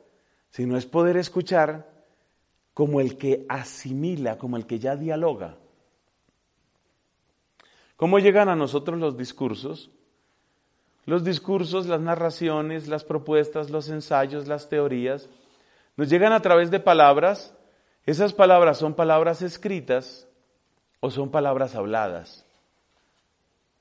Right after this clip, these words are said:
Entonces, un buen gramático es la persona que puede oír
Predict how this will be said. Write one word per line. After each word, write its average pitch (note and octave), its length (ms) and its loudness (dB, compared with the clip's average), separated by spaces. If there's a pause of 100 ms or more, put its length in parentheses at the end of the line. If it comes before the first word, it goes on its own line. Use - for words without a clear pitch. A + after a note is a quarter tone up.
(200)
Entonces, D#3 400 0
un F3 160 0
buen G3 160 4
gramático D#3+ 800 0 (580)
es C3+ 140 0
la F3+ 100 8
persona F3 420 0
que D#3 120 -6
puede E3+ 420 0
oír D#3+ 720 0